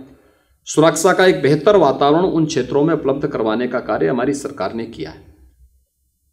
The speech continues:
गोवंश से जुड़ी हुई समस्या, ये एक समस्या इसलिए है क्योंकि पिछली सरकारों में ये गोवंश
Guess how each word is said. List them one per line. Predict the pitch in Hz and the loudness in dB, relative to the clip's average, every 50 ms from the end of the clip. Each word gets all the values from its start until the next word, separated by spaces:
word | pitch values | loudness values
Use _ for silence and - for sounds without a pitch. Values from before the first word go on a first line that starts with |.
| _ _ _ _ _ _ _ _ _ _ _ - | _ _ _ _ _ _ _ _ _ _ _ -20
गोवंश | - 95 - 151 185 214 220 214 240 240 233 | -10 0 6 8 10 10 10 10 8 6 6
से | - 240 240 240 240 240 233 | 4 2 2 4 6 4 4
जुड़ी | 160 - 160 170 196 208 | 6 6 6 8 8 8
हुई | 202 226 | 6 4
समस्या, | 214 214 - 143 131 127 127 - - 117 92 - - - - - - - _ _ _ _ _ _ _ _ _ _ _ _ _ _ _ _ _ _ _ _ _ _ _ 139 | 4 4 4 2 2 2 2 0 0 -2 -2 -4 -8 -16 -20 -20 -20 -20 _ _ _ _ _ _ _ _ _ _ _ _ _ _ _ _ _ _ _ _ _ _ _ 4
ये | 147 202 | 8 10
एक | 226 220 226 233 233 240 - - - - - - _ _ - - - | 10 12 10 10 8 6 2 -8 -12 -16 -20 -20 _ _ -20 -18 -14
समस्या | - - - 151 175 170 - - - 233 233 240 214 - 180 | -8 -2 0 2 2 2 2 2 4 6 6 6 4 2 0
इसलिए | 165 156 - 220 240 262 226 | -2 0 0 0 2 4 4
है | 165 135 120 104 110 - - - - - - - _ _ _ _ _ _ - | 4 2 0 -4 -4 -8 -12 -18 -20 -20 -20 -20 _ _ _ _ _ _ 0
क्योंकि | - 175 180 202 220 | 2 2 4 4 2
पिछली | - 196 190 - 196 220 233 | 4 4 4 4 4 0 2
सरकारों | - - 156 143 135 - 143 147 160 180 180 | 2 2 2 0 2 2 2 2 4 2 2
में | 196 208 208 | 4 4 6
ये | 196 190 | 6 4
गोवंश | 156 127 131 143 160 170 180 185 - | 6 6 6 6 6 6 2 2 2